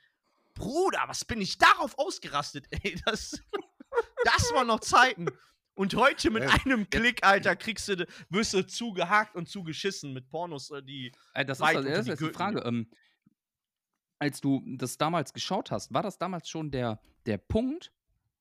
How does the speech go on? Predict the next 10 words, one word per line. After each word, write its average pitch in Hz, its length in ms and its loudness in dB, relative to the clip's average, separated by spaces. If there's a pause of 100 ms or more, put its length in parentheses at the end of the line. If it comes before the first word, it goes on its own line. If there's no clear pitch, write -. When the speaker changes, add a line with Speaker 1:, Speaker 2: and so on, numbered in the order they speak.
(680)
Speaker 2:
dass 113 340 -4
du 113 280 -2
damals 120 540 -4 (1080)
dich 113 240 -10
entschieden 147 400 -4
hast, 120 140 -4
eventuell 113 420 -2 (800)
Piercer - 340 -2
zu 185 180 -6
werden? 285 400 -6